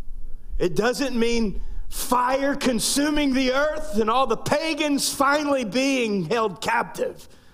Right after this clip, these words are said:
Apocalypse just means revealed.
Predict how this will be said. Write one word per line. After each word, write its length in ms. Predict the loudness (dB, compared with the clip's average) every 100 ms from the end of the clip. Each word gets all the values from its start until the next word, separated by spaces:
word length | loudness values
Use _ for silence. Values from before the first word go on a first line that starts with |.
| -20 -20 -20 -14 -6
Apocalypse 720 | -6 -2 0 0 0 -2 -4
just 280 | -4 -4 -2
means 520 | -2 -2 -2 -6 -10 -14 -20 _ _ -20 -10
revealed. 680 | -6 -4 -2 -2 -4 -8